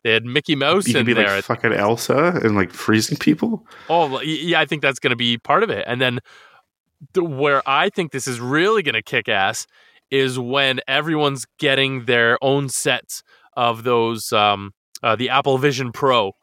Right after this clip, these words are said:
Speaker 1: that is just
Speaker 2: Mm.
Speaker 1: sweeping the nation, or, uh, sweeping America
Speaker 2: Have you
Speaker 1: right
Speaker 2: seen
Speaker 1: now.
Speaker 2: how that works? I, I don't want it 'cause I feel like I'd get horrible migraines.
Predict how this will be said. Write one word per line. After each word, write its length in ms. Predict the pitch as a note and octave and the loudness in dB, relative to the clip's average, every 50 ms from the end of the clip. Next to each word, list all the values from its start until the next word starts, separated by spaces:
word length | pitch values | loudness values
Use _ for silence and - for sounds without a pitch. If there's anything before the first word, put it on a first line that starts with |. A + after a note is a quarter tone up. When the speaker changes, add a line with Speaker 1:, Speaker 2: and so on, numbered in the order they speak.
| _ _ _ _ _ _ _ _ _ | _ _ _ _ _ _ _ _ _
Speaker 1:
that 220 | - B2 A#2+ A#2 A2+ | -4 0 2 2 2
is 140 | A#2 G#2+ | 0 -2
just 240 | - - C3 A#2 A2 | -2 0 2 4 6
Speaker 2:
Mm. 200 | A2 A2 G#2+ G2 F#2+ | 6 6 6 4 2
Speaker 1:
sweeping 440 | C#3 C3 C3+ C3+ C#3 - C#3+ C3 | 0 0 0 0 2 0 0 0
the 80 | B2+ B2 | 0 2
nation, 460 | A#2+ B2+ C3 C#3 - - - D3 C3+ | 2 4 4 2 2 0 -2 -2 0
or, 180 | C3 C3 A#2+ A2 | 0 0 0 0
uh, 60 | C#3+ | -2
sweeping 380 | C#3+ - F3 F3 F#3+ E3+ F#3 D3+ | -4 -2 0 0 0 2 2 2
America 300 | C#3 C3 C#3+ D3+ D3+ C3+ | 2 2 2 2 2 2
Speaker 2:
Have 100 | A#2+ - | 2 2
you 40 | - | 2
Speaker 1:
right 60 | - | 2
Speaker 2:
seen 160 | - - F3+ | 2 2 2
Speaker 1:
now. 140 | G3 G3+ G#3 | 2 2 2
Speaker 2:
how 160 | F#3 D3 C#3 | 0 0 0
that 180 | C#3 C#3 B2 - | 0 0 0 0
works? 320 | - G#2 B2 C#3 - - - | 0 0 0 -2 -4 -8 -4
I, 220 | - A2+ A2 - A2 | -2 -2 0 0 0
I 40 | A#2 | 0
don't 180 | B2+ C#3 B2+ A2+ | 2 0 0 0
want 220 | G#2 G2 G2 G#2+ | 0 0 2 0
it 100 | A2 - | 0 -2
'cause 140 | - G#2+ G#2 | -2 -2 0
I 140 | F#2+ G2 G2 | 2 2 0
feel 220 | - - - G#2+ | 0 -2 -2 0
like 140 | G#2 G2 - | 0 2 2
I'd 260 | F#2 F2+ E2 - - | 0 0 -2 -4 -6
get 240 | - - - - - - | -6 -4 -4 -4 -8 -12
horrible 300 | - - F#2+ G2+ G2 E2+ | -2 0 0 2 2 0
migraines. 520 | F2+ F2 F2+ F#2 - G2 A2 B2 B2 B2 | 0 0 0 0 0 0 0 -2 -2 -6